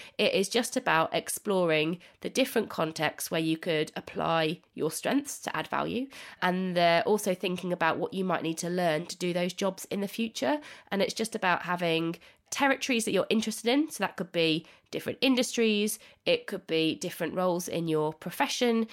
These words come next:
it could be completely different, to completely different jobs, so, like, dream roles, for example.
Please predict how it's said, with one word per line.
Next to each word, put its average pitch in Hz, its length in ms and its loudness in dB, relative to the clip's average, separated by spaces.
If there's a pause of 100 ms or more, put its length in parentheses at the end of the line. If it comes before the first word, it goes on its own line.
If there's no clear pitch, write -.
(120)
it - 200 -2
could 370 160 0
be 311 120 4
completely 202 640 0
different, 208 720 -2
to 190 80 -2
completely 277 460 0
different 285 400 -2
jobs, - 240 0
so, 185 80 0
like, 175 220 0
dream 233 340 4
roles, 143 260 0
for - 100 -6
example. 135 640 -2